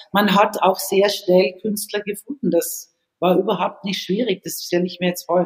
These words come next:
heu-, es ist, war nicht schwierig. Ich bin dann nach New York, hab alle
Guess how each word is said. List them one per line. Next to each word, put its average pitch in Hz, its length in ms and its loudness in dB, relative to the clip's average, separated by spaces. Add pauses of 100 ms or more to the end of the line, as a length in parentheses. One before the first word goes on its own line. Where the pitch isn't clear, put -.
(160)
heu-, 147 180 -2 (760)
es 156 160 -4
ist, 180 200 0
war 180 120 4
nicht 214 220 -2
schwierig. 185 580 0
Ich 135 220 -12
bin 185 160 0
dann 175 180 2
nach 170 220 -4
New 170 100 -6
York, 156 440 2
hab 175 160 0
alle 175 260 4